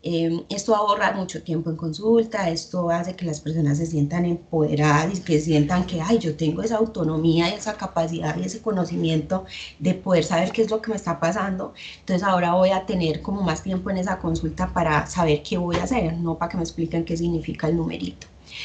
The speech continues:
Y la cultura de organizaciones saludables, hay personas que viven más tiempo en el trabajo y en el transporte hacia el trabajo que en su casa. Entonces, si nos cuidamos en la casa y aplicamos todas esas culturas en la casa, pero en el ámbito laboral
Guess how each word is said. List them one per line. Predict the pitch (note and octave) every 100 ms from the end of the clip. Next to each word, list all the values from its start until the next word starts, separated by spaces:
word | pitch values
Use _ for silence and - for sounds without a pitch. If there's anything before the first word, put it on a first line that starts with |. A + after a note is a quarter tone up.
| - -
Y | C4+
la | C4
cultura | C#4 B3 A#3
de | A3+
organizaciones | A3+ A3 A3 A3 G#3+
saludables, | A3 G#3+ G#3+ F#3+ F#3+ F3+ -
hay | F3
personas | D#3 - G3+ - A#3+ G#3+ G#3+
que | - F3+
viven | E3+ D#3 E3+
más | F#3 F#3
tiempo | D3 C#3+ C#3+
en | E3
el | D3+
trabajo | E3 E3+ E3 D3 D#3+
y |
en | D#3
el | D#3+ D#3+
transporte | E3 E3 F3+ -
hacia | G3+ A3
el | F3+
trabajo | F3 G3+ A3 G#3+ -
que | D#3+
en | C#3+
su | C#3+
casa. | - - - - - - - -
Entonces, | F#3+ F3+ F#3+
si | - A#3 A3 F#3
nos | F#3+ G#3 G#3+
cuidamos | A#3 A3 A#3 D4
en | C#4+
la | G#3+ G3
casa | G#3+ G#3 B3
y | C4
aplicamos | A3 G#3+ F#3+ F3+ G#3
todas | A#3+ A#3
esas | A#3+ A#3 A#3+
culturas | - F#3+ - E3+ F#3+
en | G#3+
la | E3
casa, | F#3 D#3 E3 -
pero | F3+ F#3
en | F3+ F3+
el | F3+ F3
ámbito | F3+ G3+ A3
laboral | A3 F#3 F3+ F3 E3 F3